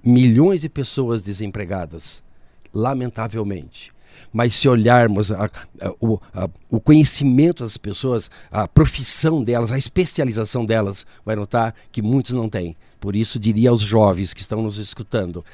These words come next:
que não usem, a, a, como você bem diz, o cérebro que é mais difícil aprender do que dormir, do que se alimentar. A vida vai exigir.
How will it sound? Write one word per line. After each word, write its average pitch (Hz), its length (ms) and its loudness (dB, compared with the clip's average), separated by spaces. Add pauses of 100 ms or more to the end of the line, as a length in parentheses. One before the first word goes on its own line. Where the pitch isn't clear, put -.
(200)
que 117 200 -6 (920)
não 151 260 6
usem, 156 500 2
a, 107 520 -6
a, 101 60 -4
como 120 220 0
você 117 280 0
bem 127 200 2
diz, 120 320 2
o 117 120 -8
cérebro 135 300 -4
que 131 140 -4
é 110 120 -2 (180)
mais 120 200 0
difícil - 460 0
aprender 107 680 0 (320)
do 104 160 -4
que 107 340 0 (340)
dormir, 117 540 2
do 90 120 -8
que - 80 -12
se - 100 -2
alimentar. 113 520 2 (600)
A 120 120 -2
vida 143 500 -6
vai 123 220 -8
exigir. 101 540 -8